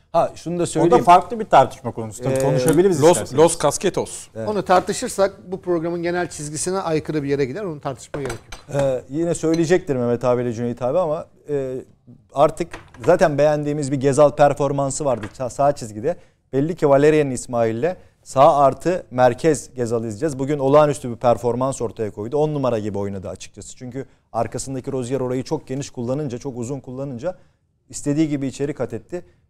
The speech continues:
Speaker 1: Ee, gerçekten çok, e, üst düzey bir Gezal performansı izledik.
Speaker 2: Hoca gelirken şöyle bir yorumda bulunmuştu. Sosyal medyadaki arkadaşlarımız, Emre Kahvecioğlu da yine aynı şekilde bir ifade kullanmıştı. Ee,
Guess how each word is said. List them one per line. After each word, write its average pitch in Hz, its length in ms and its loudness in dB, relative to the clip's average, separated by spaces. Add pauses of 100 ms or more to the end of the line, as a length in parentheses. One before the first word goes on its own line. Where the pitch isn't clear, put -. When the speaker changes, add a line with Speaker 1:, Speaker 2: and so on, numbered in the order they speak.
Speaker 1:
Ee, 123 340 0
gerçekten 143 460 0
çok, 135 260 -10
e, 120 400 -10
üst - 140 -14
düzey 131 260 -4
bir 143 340 -10
Gezal 127 300 -2
performansı 117 680 -6
izledik. 110 340 -14
Speaker 2:
Hoca 143 280 4
gelirken 175 500 2
şöyle 143 400 0
bir 151 280 -6
yorumda 139 600 0
bulunmuştu. 123 680 -4
Sosyal 120 440 0
medyadaki 117 420 -6
arkadaşlarımız, 117 580 -2
Emre 120 300 -4
Kahvecioğlu 120 680 0
da 110 160 2
yine 113 260 -8
aynı 117 220 -6
şekilde 113 420 -10
bir 113 100 -10
ifade 120 340 -4
kullanmıştı. 123 720 -8 (440)
Ee, 120 380 -2